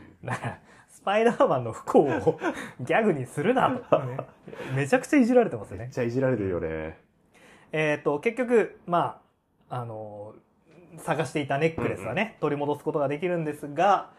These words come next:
Speaker 2: このネックレス探しを依頼してたやつの正体が、
Speaker 1: はい。
Speaker 2: えー、わかります。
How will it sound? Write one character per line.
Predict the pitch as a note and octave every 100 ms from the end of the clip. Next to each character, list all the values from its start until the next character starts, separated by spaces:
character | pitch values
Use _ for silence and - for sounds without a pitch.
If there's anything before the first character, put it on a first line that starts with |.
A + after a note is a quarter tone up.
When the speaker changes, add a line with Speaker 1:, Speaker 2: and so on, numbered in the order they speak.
| - _
Speaker 2:
こ | G3
の | G3+
ネ | F3
ッ | F3+ -
ク |
レ | B3
ス | B3+ -
探 | B3 B3+
し | A3 E3+
を | C#3
依 | C#3
頼 | F3+ G#3+ A3
し |
て | - G3+
た | D3+
や | D#3
つ | D#3+
の | C3+
正 | - D#3+
体 | D#3+ C3 C3+
が、 | E3 F3 -
Speaker 1:
は | C#3
い。 | D3+ - -
Speaker 2:
え | C3
ー、 | B2+
わ | C3+
か |
り | C#3
ま | A#2+
す。 | -